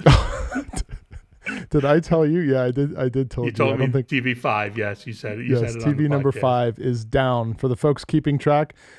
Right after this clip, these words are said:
Speaker 1: number five is down.
Speaker 2: Yeah, number five got screwed, for, uh,
Speaker 1: Yes,
Speaker 2: pun intended.
Speaker 1: literally.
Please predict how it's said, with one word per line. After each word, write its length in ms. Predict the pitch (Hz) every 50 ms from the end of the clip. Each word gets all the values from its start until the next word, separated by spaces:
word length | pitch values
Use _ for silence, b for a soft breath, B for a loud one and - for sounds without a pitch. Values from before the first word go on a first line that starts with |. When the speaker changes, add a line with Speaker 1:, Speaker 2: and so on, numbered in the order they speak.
| B B
Speaker 1:
number 260 | 135 147 156 160 165
five 460 | - - - 143 139 139 139 139 135
is 240 | 143 151 135 127 117
down. 520 | 113 123 123 113 107 107 101 104 107 101 - _ _ b b b b -
Speaker 2:
Yeah, 140 | 117 107
number 240 | 104 110 113 117 117
five 340 | 117 - 135 120 120 117 113
got 300 | 120 120 113 117 - -
screwed, 640 | - - - - - 127 123 117 113 107 101 101 - _ _ _ _ _
for, 180 | - 110 98 98
uh, 140 | 98 98 95
Speaker 1:
Yes, 140 | 110 101 98
Speaker 2:
pun 120 | 110 110
intended. 280 | 107 104 104 - 117 113
Speaker 1:
literally. 440 | 117 113 110 107 101 101 101 104